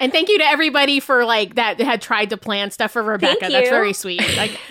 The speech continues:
Speaker 1: Matt and Arcade Super Awesome.
Speaker 2: Thank you,
Speaker 1: Thank you,
Speaker 2: guys.
Speaker 1: guys. You guys are very sweet. So I'm glad your birthday was special.
Speaker 2: Like, Emoto and Jack and Kyle and Crystal and Mike and, you know, and Ryan and Matt and,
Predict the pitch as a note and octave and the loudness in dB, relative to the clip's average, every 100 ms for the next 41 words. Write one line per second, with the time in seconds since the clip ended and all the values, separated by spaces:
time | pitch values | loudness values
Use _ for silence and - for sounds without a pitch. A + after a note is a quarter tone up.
0 | C4 C#4+ A#3 G#3+ G#3 - G#3 G3 G3 G3+ | -6 -2 0 0 0 -2 -2 -4 -4 -4
1 | G#3+ A3+ B3+ A3 G3 G3+ A4+ A#4 B4 - | -2 -2 -2 0 0 2 2 4 4 4
2 | B4 B4+ C5 C5 C5 F#3 F#3+ G3+ G3 F#3+ | 4 4 4 4 2 0 -4 -6 -8 -8
3 | F#3 F3 F3+ F3+ - B2 - - B1 - | -10 -10 -12 -14 -18 -20 -16 -16 -16 -20
4 | _ - C4 C4 B3+ C#4 A3 D#3+ - - | _ -2 0 2 2 0 -4 -8 -16 -18
5 | - - _ F#3+ F3+ E3+ E3 D#3+ - A#3 | -18 -20 _ -4 0 0 0 -2 -4 -2
6 | D4 D4+ C#4+ C#4 C4+ A3 G#3 B3 B3 A#3+ | 2 4 4 4 4 4 2 0 2 2
7 | A#3+ G3+ F#3 - C4 B3+ A#3 A#3 A3 F3+ | 0 -2 -6 0 2 2 2 2 2 -2
8 | F#3 B3 - B3+ A#3+ A3+ A3 A3 A3 F3+ | -2 -2 -2 0 2 4 4 4 2 -2
9 | F3 F3 - A3+ B3+ A#3 A3+ A3 G#3 - | -4 -8 -10 -2 0 2 0 0 -2 -2
10 | F#3 F3 E3+ F3 - - - - _ _ | -2 -2 -6 -8 -12 -18 -20 -20 _ _
11 | A3 F#3+ D#3 D#3+ G3+ D4+ C4+ B3+ B3 F#3+ | -4 -2 -2 -4 -2 0 2 2 0 -2
12 | A#3+ D#4+ C4 B3 B3 - E3+ E3+ | 0 0 2 2 0 -2 -8 -10